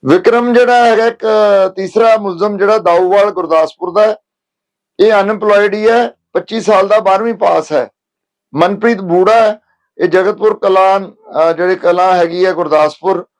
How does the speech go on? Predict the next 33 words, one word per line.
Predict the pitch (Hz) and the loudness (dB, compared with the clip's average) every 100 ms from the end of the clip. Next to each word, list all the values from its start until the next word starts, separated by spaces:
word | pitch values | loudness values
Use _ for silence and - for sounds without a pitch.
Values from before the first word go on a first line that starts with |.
| _ _ _ _ _ _ _ - | _ _ _ _ _ _ _ 0
ਬਾਰਵੀਂ | 151 196 240 | 2 2 0
ਪਾਸ | 233 202 190 185 | 0 2 2 2
ਹੈ, | 208 202 | 2 2
ਅਨ-, | 196 - | -2 0
ਇਹ | 202 | 0
ਵੀ, | 214 220 | 0 -4
ਅਹ, | 214 185 175 165 160 151 175 | -2 0 0 0 -2 -2 -2
ਅਨਐਮਪਲਾਇਡ | 180 190 170 175 165 165 | -2 -2 0 2 2 2
ਹੈ। | 180 339 _ _ _ _ _ _ _ _ _ - | -2 -4 _ _ _ _ _ _ _ _ _ 0
ਤੇ | 185 190 180 | 2 2 2
ਗੁਰਪ੍ਰੀਤ | 156 185 - 240 190 | 0 -2 -4 -6 -2
ਗੋਪੀ | 185 185 - 240 240 | -2 -2 -4 -2 2
ਹੈ, | 220 226 - _ - | 2 0 -4 _ -2
ਇਹ | 240 233 233 - 508 - | 2 4 4 0 -6 -6
ਅਜਨਾਲੇ | 190 185 185 202 | -4 0 2 2
ਦੇ | 214 | 0
ਕੋਲ | 220 202 202 | 0 0 -2
ਪਿੰਡ | 196 190 175 | -2 -2 0
ਹੈ | 180 | 2
ਦਾ, | 185 | 2
ਅੰਮ੍ਰਿਤਸਰ | 180 170 170 185 | 0 -4 -2 -2
ਰੂਰਲ | 165 180 196 | 0 -2 -2
ਦੇ | 180 | 0
ਵਿੱਚ, | 185 196 | -2 -2
ਇਹ | 196 | -4
ਵੀਹ | 202 226 | -4 -4
ਸਾਲ | 196 175 165 | 0 0 0
ਦਾ | 180 | -2
ਹੈ, | 214 _ _ _ - | -2 _ _ _ -4
ਇਹ | 226 | -2
ਵੀ | 240 | 0
ਅਨਐਮਪਲਾਇਡ | 214 185 185 165 160 139 | -2 -2 -6 -2 -2 -2
ਹੈ। | 127 | -4